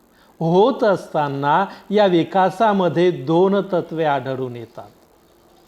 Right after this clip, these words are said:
एक तत्व म्हणजे शीर्षपुच्छ विकास आणि दुसरं तत्व समीप दूरस्थ विकास होय. मग शीर्षपुच्छ विकास जो आहे, त्या शीर्षपुच्छ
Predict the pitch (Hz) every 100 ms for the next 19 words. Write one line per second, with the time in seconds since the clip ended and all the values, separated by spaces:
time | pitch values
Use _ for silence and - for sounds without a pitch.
0 | _ _ _ 240 175 175 - 214 220 220
1 | 170 156 175 - - - 190 180 175 -
2 | 202 190 175 175 170 175 170 - 165 143
3 | 135 - 139 127 123 - _ _ _ _
4 | _ 165 156 143 185 214 214 180 160 202
5 | 208 208 156 147 175 - - - - 190
6 | 180 185 180 156 143 160 175 175 - 165
7 | 139 131 151 139 - 151 127 110 120 -
8 | _ _ _ _ _ _ _ _ _ _
9 | _ _ _ _ - - - 269 262 247
10 | 226 269 262 294 269 220 - 262 202 190
11 | 196 190 190 208 165 156 151 131 120 113
12 | 131 139 185 214 214 196 214 220 247 247
13 | 277 277 240 - -